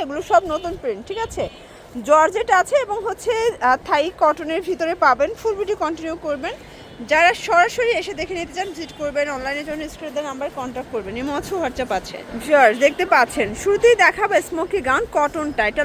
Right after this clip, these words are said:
লনের ভিতরে, প্রাইস থাকবে দুইশো পঞ্চাশ টাকা। কালারগুলো দেখাই,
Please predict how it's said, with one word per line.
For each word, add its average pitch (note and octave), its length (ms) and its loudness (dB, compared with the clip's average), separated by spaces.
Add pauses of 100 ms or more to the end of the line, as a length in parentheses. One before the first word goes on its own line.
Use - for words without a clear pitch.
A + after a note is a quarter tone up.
লনের D4+ 280 0 (100)
ভিতরে, F4+ 280 2 (120)
প্রাইস D#4+ 200 6 (100)
থাকবে D#4 220 2 (120)
দুইশো E4 320 0 (300)
পঞ্চাশ C#4 300 -4 (120)
টাকা। F#3 180 -6 (120)
কালারগুলো C#4 400 0 (100)
দেখাই, - 260 -6